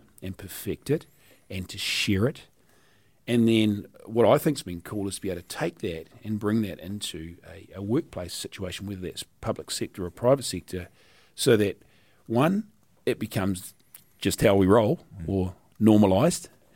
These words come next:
Speaker 1: um, and two, it creates a, a point of difference.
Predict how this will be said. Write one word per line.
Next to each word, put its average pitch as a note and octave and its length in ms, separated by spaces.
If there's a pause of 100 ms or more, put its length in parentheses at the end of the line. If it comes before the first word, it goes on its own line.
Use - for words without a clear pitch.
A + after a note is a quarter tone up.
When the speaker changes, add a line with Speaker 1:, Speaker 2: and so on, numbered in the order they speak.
(480)
Speaker 1:
um, A#2+ 240
and C#3+ 160
two, G#3+ 180
it - 120
creates - 440
a, G#2+ 220
a G#2 80
point A2 280
of F#2+ 60
difference. - 540